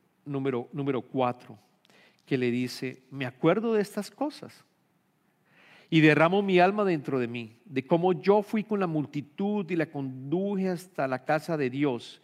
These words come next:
entre voces de alegría y de alabanza del pueblo en fiesta". El salmista está desterrado. El salmista era parte del grupo de alabanza, pero él se acuerda de cómo había una multitud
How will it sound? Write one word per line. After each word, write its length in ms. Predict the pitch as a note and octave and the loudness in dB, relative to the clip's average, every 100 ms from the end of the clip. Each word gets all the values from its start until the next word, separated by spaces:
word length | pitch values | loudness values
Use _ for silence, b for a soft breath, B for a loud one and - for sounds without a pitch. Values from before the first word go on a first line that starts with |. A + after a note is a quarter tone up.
| B B | B B
entre 260 | - D3+ D3+ | 0 4 6
voces 320 | D3+ E3+ G3+ | 6 4 2
de 80 | F3 | 0
alegría 640 | D3+ C3+ C#3+ E3+ F3 E3 | 2 2 0 2 4 4
y 60 | D3 | 4
de 100 | C3 | 2
alabanza 640 | B2 A#2 C#3 D#3 D#3+ - | 2 4 4 4 0 -4
del 180 | D3 B2 | -4 -4
pueblo 400 | A2+ C#3 C3+ C3+ | -4 -2 0 0
en 120 | C3 | -4
fiesta". 480 | A#2+ A#2+ G#2+ - _ _ _ _ _ B B | -8 -12 -12 -18 _ _ _ _ _ B B
El 140 | F#3 | 2
salmista 420 | E3+ D#3+ E3 F#3 G3+ | 4 2 4 2 0
está 220 | - F3 | 0 0
desterrado. 920 | F3 D#3 D3 B2 A2 A2 G#2 G2 _ _ _ b b b | 0 -4 -8 -6 -4 -4 -4 -10 _ _ _ b b b
El 120 | - C#3+ | -4 -2
salmista 580 | D3 C3+ D3+ E3+ - | 0 0 0 -2 0
era 220 | E3+ D#3 - | 2 2 2
parte 320 | D3+ D3+ E3 | 2 2 0
del 300 | D3 A#2+ A2+ | 0 0 -4
grupo 320 | A#2+ B2+ C#3+ | -4 -4 -2
de 60 | B2+ | -2
alabanza, 600 | A2 A#2 A2+ A2 - A2 B - | -2 -2 -4 -6 -14 -18 B 0
pero 180 | C#3+ C3 | 4 4
él 80 | |
se 160 | C3 - | 0 -6
acuerda 800 | C3+ - E3+ E3+ F#3 E3+ G#3 A3 - _ _ b b b b b | -8 -2 4 6 4 2 -4 -6 -12 _ _ b b b b b
de 200 | D3 C#3+ | -2 0
cómo 240 | - D#3+ E3 | 2 2 2
había 160 | D#3+ | 2
una 100 | E3+ | 2
multitud 840 | F3+ F3 D#3+ C#3+ - - E3 G3+ | 2 0 0 -6 -6 2 4 4